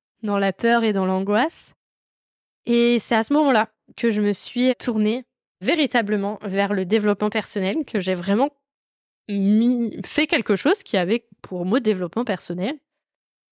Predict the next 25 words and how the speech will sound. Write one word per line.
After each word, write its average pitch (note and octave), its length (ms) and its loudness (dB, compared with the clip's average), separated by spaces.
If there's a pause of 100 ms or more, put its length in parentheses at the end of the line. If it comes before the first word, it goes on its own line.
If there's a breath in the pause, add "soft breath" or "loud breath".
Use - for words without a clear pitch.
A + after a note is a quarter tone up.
(220)
Et, B3+ 420 4
et G#3 140 2
c'était C4 640 2 (880)
de G#3+ 100 4
l'auto-coaching, C4 720 2
en F#3+ 100 2
gros. F3 280 -2 (360)
Donc, E3+ 120 -6
j'ai - 140 -8
même F3+ 180 -2
pas B3+ 100 0
été G3 240 0
jusqu'au F3 380 -4
bout, F3+ 300 -4
euh, E3+ 60 2
de D#3+ 60 -6
la F3 100 -2
formation, F#3+ 600 -8
euh, F#3 180 -6
pour F#3+ 140 -6
être F#3 100 -8
tout - 180 -10
à F#3 40 0
fait - 140 -10
honnête. F#3 360 -6